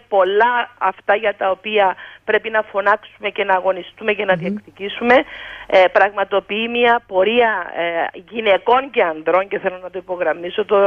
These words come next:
Speaker 1: αυτό δεν είναι πορεία γυναικών, τα προβλήματα είναι κοινωνικά προβλήματα και μας αφορούν όλους,
Speaker 2: Ναι.
Speaker 1: η οποία θα ξεκινήσει από η ώρα δεκάμιση από το Υπουργείο Οικονομικών και θα κατευθυνθεί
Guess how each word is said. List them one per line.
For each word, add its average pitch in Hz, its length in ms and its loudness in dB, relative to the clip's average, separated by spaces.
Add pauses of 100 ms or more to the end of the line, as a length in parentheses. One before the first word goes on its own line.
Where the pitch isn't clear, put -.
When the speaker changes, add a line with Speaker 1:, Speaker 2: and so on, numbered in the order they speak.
(200)
Speaker 1:
αυτό - 220 -4
δεν 202 120 -4
είναι 208 160 -6
πορεία 185 360 2
γυναικών, 175 500 -2
τα 202 120 2
προβλήματα 196 720 2 (260)
είναι 214 180 -4
κοινωνικά 214 640 0
προβλήματα 202 520 -2
και 175 120 -6
μας 180 160 -4
αφορούν 180 440 -2
όλους, 196 340 2
Speaker 2:
Ναι. 185 200 -2 (320)
Speaker 1:
η - 100 0
οποία 220 260 4
θα 254 120 0
ξεκινήσει 214 640 -2
από 214 160 0
η 196 100 4
ώρα 214 180 4
δεκάμιση 202 460 -8
από 202 160 -8
το - 100 -10
Υπουργείο 175 400 -4
Οικονομικών 190 560 0
και 226 100 0
θα 220 120 2
κατευθυνθεί 196 680 0